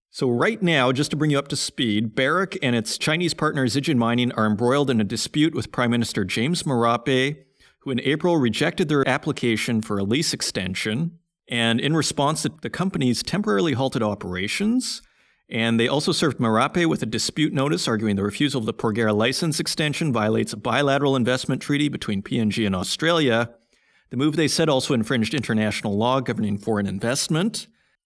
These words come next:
And Barrick said at the time that it would take P N G to international arbitration. Barrick New Guinea Limited, B N L,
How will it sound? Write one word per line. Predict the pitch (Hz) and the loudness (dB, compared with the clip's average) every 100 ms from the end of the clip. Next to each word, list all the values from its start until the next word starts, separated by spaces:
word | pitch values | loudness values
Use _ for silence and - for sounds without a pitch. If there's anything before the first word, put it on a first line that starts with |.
| _ | _
And | 113 110 110 | -2 2 2
Barrick | 110 113 131 | 2 0 0
said | - 131 | 0 0
at | 123 | 0
the | |
time | 127 - 135 139 | -4 -2 -2 0
that | 135 | 0
it | 110 | 0
would | 101 | -2
take | 120 110 | -4 -6
P | - | -2
N | 113 104 | -2 0
G | 120 113 | 0 -2
to | - | -4
international | 117 117 110 107 - 110 107 - _ _ - | -6 -2 0 0 -2 -4 -6 -8 _ _ -12
arbitration. | 98 92 - 165 165 - 110 110 202 202 - _ _ - | -10 -10 -4 0 0 0 0 0 0 -2 -8 _ _ -6
Barrick | 123 139 - | -4 -2 0
New | 123 | 0
Guinea | 131 127 | 2 2
Limited, | 113 123 160 - 131 139 | 2 2 0 0 -4 -2
B | 123 | 0
N | 113 | 2
L, | 120 135 113 147 | 2 4 2 0